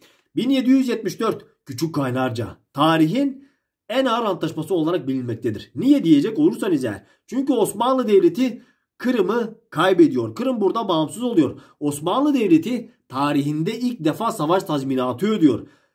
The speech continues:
Osmanlı Devleti Rusya'ya kapitülasyon veriyor değerli arkadaşlarım. Ve Rusya Ortodoksların koruyuculuğunu üstleniyor bu antlaşmada. Ağır antlaşma. Bin yedi yüz yirmi dört İstanbul bırakalım. Bin yedi yüz kırk altı Kerden. Yani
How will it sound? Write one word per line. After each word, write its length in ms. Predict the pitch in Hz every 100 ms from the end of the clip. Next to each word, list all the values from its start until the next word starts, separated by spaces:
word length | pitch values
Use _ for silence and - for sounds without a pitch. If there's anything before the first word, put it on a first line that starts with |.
| _ _ _
Osmanlı 520 | 135 147 151 202 277
Devleti 580 | 285 240 185 170 247 - - -
Rusya'ya 560 | 160 - 180 180 240
kapitülasyon 840 | - 135 - - 131 120 - 156 196
veriyor 300 | 185 143 127
değerli 280 | 123 127 180
arkadaşlarım. 540 | 190 165 143 131 104 - _ _
Ve 60 | 117
Rusya 680 | 135 269 277 196 220 214 - -
Ortodoksların 720 | 135 143 156 147 - 175 240
koruyuculuğunu 640 | - 139 135 123 123 131 156
üstleniyor 560 | 160 123 104 98 - _
bu 140 | 110
antlaşmada. 580 | 120 104 98 - 95 87 -
Ağır 220 | - 120 226
antlaşma. 540 | 247 240 147 - - _ _ -
Bin 100 | 190
yedi 180 | 226 233
yüz 160 | 226
yirmi 180 | 202 185
dört 180 | 208 -
İstanbul 400 | 127 131 113 101
bırakalım. 420 | 113 117 214 233 - _ _ _ _ _
Bin 120 | 190 277
yedi 160 | 294
yüz 140 | 320 311
kırk 160 | 311
altı 260 | 269 269 285
Kerden. 600 | 302 330 302 311 311 - _ -
Yani 400 | 302 339 269